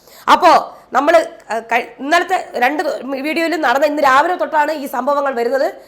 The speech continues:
ജിൻഡോയുടെ വായിന്ന് ജിൻഡോ പറയുന്നുണ്ട്, "നോറ എന്നെ വിളിച്ചിട്ടുണ്ട് ബിഗ് ബോസിന് മുന്നേ", അല്ലേ? അത് കഴിഞ്ഞ് നാല് പേരും കൂടെ ഉണ്ട് ഇതിനകത്ത് എക്സ്ട്രാ, ആ, അല്ലേ? അപ്പൊ ജാസ്മിനും നോറയും ഒക്കെ ഫ്രണ്ടായിട്ട് വന്നു. പിന്നെ അത് കഴിഞ്ഞ് പിരിഞ്ഞു. ആ, പിന്നെ ജാസ്മിൻ്റെയും ഗബ്രിയുടെയും, ആ,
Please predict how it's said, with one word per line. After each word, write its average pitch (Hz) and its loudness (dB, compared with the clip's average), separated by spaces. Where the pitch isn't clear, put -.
ജിൻഡോയുടെ 277 2
വായിന്ന് 277 4
ജിൻഡോ 247 -2
പറയുന്നുണ്ട്, 247 0
"നോറ 254 2
എന്നെ 240 -2
വിളിച്ചിട്ടുണ്ട് 220 -10
ബിഗ് 190 -10
ബോസിന് 196 -8
മുന്നേ", 190 -8
അല്ലേ? 247 0
അത് 285 2
കഴിഞ്ഞ് 285 2
നാല് 262 2
പേരും 262 2
കൂടെ 233 2
ഉണ്ട് 240 -2
ഇതിനകത്ത് 208 -2
എക്സ്ട്രാ, 208 -2
ആ, 202 4
അല്ലേ? 254 -2
അപ്പൊ 202 -6
ജാസ്മിനും 269 -2
നോറയും 254 -2
ഒക്കെ 208 -12
ഫ്രണ്ടായിട്ട് 254 -2
വന്നു. 277 -4
പിന്നെ 254 -2
അത് 247 0
കഴിഞ്ഞ് 262 0
പിരിഞ്ഞു. 277 -4
ആ, 202 0
പിന്നെ 220 -6
ജാസ്മിൻ്റെയും 226 -2
ഗബ്രിയുടെയും, 247 -2
ആ, 185 -2